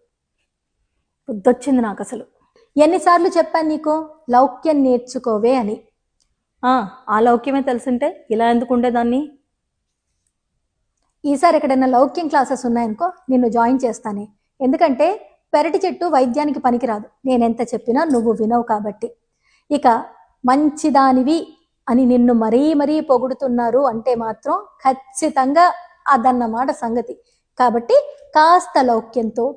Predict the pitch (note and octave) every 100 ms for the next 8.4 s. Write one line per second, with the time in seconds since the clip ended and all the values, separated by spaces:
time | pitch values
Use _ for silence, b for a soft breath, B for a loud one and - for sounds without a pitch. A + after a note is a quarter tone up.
0 | - C#4 D#4 F4+ - F4 D#4 B3+ B3+ D#4+
1 | - C#4+ C4 C4 C#4 E4+ B4+ b b b
2 | B3+ B3+ C#4+ D#4+ D#4+ B3 B3 B3+ - B3
3 | A#3 A#3+ - - _ D4 B3 C#4 C4+ -
4 | D#4 D4 C4+ B3+ A#3+ A#3+ B3 A3+ A#3 A3+
5 | - A#3 A#3+ B3 B3+ B3 A#3 - E4 E4+
6 | - A#3 B3+ - - A3 _ _ _ _
7 | - D4+ E4+ - F4+ C#4+ F#4+ - - G#3+
8 | G#3 G3 - -